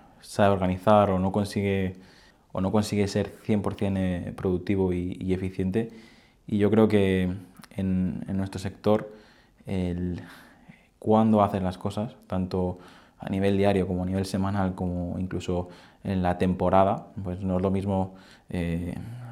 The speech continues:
lanzar un menú de grupos a final de año que lanzarlo en plena temporada. Hay, ah, contextos y, y situaciones que, que cambian mucho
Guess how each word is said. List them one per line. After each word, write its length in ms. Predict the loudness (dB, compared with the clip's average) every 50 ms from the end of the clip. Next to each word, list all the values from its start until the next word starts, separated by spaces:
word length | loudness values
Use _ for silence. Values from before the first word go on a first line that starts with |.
| -8
lanzar 440 | -4 -2 -2 -2 0 2 2 2 2
un 440 | 2 2 0 0 0 0 0 0 0
menú 280 | 0 0 0 0 0 0
de 360 | 0 2 2 0 0 0 0
grupos 480 | 0 0 0 -2 -2 -4 -4 -6 -10 -16 -20 -20 -20 -20 -20 -20 _
a 140 | -4 -4 -2
final 300 | -2 0 0 2 2 2
de 60 | 2
año 380 | 4 4 4 6 6 4 4 2
que 100 | 2 0
lanzarlo 580 | 0 -2 -2 -4 -4 -2 -2 0 0 2 2 0
en 280 | 0 0 -2 -2 -2
plena 260 | 0 0 0 2 0
temporada. 720 | 0 0 -2 0 0 2 4 4 6 6 4 2 2 -2 -8 -14 -18 -20 -18 -4 0
Hay, 600 | 2 4 4 4 4 4 2 2 0 -2 -6 -10 -16 -20 -20 -20 -16 _
ah, 360 | -6 -4 -4 -4 -4 -6 -10 -8 -4
contextos 640 | -2 -2 0 0 -2 -2 0 0 0 0 2 0 -2
y, 420 | -2 -2 -2 -4 -6 -8 -10 -10 -10
y 100 | -8 -8
situaciones 500 | -6 -4 -4 -4 -2 -2 -2 -2 -2 -4
que, 440 | -4 -4 -4 -4 -6 -10 -12 -16 -20 _ _
que 180 | 0 0 0 4
cambian 320 | 6 6 6 6 6 4
mucho 440 | 4 2 0 0 -2 -4 -4 -4